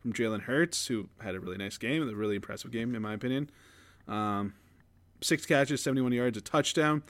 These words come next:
He just looked like his savvy self, man. Like, he looked like he did at Alabama. And obviously, it's the N F L, and he's not gonna be as, <laughs> like, two hundred yards a game. But I think that everything translated there. And, uh,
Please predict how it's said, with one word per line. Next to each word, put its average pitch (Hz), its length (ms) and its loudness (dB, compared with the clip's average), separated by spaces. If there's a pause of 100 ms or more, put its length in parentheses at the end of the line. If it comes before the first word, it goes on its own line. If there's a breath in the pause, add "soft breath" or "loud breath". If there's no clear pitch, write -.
(360 loud breath)
He 180 80 -2
just 220 160 6
looked 196 240 8
like 190 160 6
his 175 260 10
savvy 147 480 4
self, 160 480 2
man. 104 260 -2
Like, 139 140 2
he 151 140 4
looked 165 260 4
like 170 200 4
he 170 180 -2
did 156 260 4
at 160 180 4
Alabama. 143 600 2
And 107 80 -2
obviously, 123 320 0 (420 loud breath)
it's - 100 -10
the 127 60 4
N 131 80 8
F 139 100 4
L, 135 220 6
and 123 100 4
he's 113 160 0
not 117 120 0
gonna 123 120 -2
be 110 200 2
as, 104 460 0 (200)
<laughs> - 280 -2
like, - 220 2
two 196 200 4
hundred 147 180 6
yards 127 260 4
a 131 80 0
game. 123 360 6
But 117 240 4 (500 loud breath)
I 113 280 2
think 147 220 2
that 135 280 0
everything 143 360 4
translated 110 640 0
there. 92 240 -2
And, 101 300 -4
uh, 101 320 -4